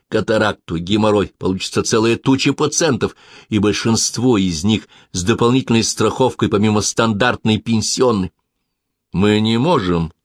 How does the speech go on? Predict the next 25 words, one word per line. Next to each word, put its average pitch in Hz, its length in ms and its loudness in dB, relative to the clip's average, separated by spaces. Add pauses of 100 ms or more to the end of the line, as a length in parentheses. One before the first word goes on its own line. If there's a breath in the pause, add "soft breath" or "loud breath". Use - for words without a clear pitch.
(280)
позволить 90 540 0
себе 87 280 -2
терять 95 420 -2
такую 90 360 -6
клиентуру, 90 500 -4 (680)
а 87 140 -4
Валенберг 98 420 0
грозит 98 400 0
как - 220 -6
раз - 300 -2
этим. 107 340 -2 (800)
И 80 140 -4
все - 440 -2
из-за 92 140 0
этого 98 240 0
вскрытия? 175 520 -2 (1120)
У 67 120 -8
него 98 240 2
есть 131 340 2
причина 156 540 0
расстраиваться. 90 800 -2 (680)
Когда 98 260 -4
ты 90 100 -8
позвонила 113 500 2
патологоанатомам, 110 1040 0